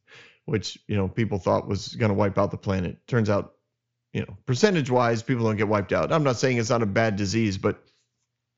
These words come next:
anyways, no, don't get into politics, Bob.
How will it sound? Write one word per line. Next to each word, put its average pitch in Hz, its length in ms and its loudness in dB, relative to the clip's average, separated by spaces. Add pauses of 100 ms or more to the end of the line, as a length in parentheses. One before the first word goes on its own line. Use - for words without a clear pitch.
(500)
anyways, 101 380 -2 (800)
no, 110 520 0
don't 110 200 -2
get 120 80 0
into 120 120 0
politics, 120 420 0
Bob. 107 320 0